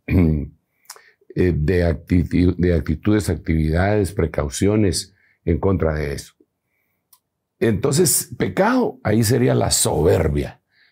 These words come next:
la soberbia de cómo el hombre, eh, trae como consecuencia una enfermedad que nos encierra a todos, ¿verdad?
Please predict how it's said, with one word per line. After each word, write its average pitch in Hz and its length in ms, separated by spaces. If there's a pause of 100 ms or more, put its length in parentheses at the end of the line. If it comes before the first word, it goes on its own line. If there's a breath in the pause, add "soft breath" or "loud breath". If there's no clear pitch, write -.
la - 140
soberbia 135 800 (520 soft breath)
de 95 180
cómo 101 760 (140)
el 87 240
hombre, 98 640 (440 soft breath)
eh, 87 260
trae 92 600 (460)
como 87 300
consecuencia 90 720
una 92 160
enfermedad 87 760
que 82 120
nos 82 280
encierra 80 600
a 69 100
todos, 80 400
¿verdad? - 280